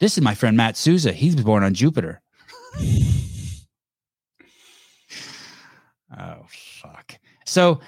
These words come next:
uh, Eric has been having, oh, thank you for speaking for Eric. Eric has been having conversations with varied athletes and stakeholders. Listen, listen, let me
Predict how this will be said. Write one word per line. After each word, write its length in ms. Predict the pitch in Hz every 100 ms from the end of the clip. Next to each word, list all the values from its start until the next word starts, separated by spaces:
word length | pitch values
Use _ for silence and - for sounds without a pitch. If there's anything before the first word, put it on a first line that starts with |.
| -
uh, 180 | 165 160
Eric 360 | 175 208 214 -
has 240 | - 165 139
been 160 | 165
having, 320 | 151 165 180 131 - -
oh, 160 | 240 202
thank 320 | 127 190 220
you 60 | 151
for 120 | 127
speaking 340 | - 151 147
for 100 | 123
Eric. 460 | 120 143 117 - - _ - -
Eric 220 | 196 233
has 100 | 165
been 100 | 156
having 180 | 156 160
conversations 520 | 147 160 139 127 151
with 180 | 123 113
varied 320 | 135 170 196 -
athletes 440 | 147 151 165 151
and 80 | -
stakeholders. 640 | - 151 151 139 113 104 - -
Listen, 360 | 156 - 131 - _ _ _ -
listen, 220 | 135 147
let 40 |
me 60 | 147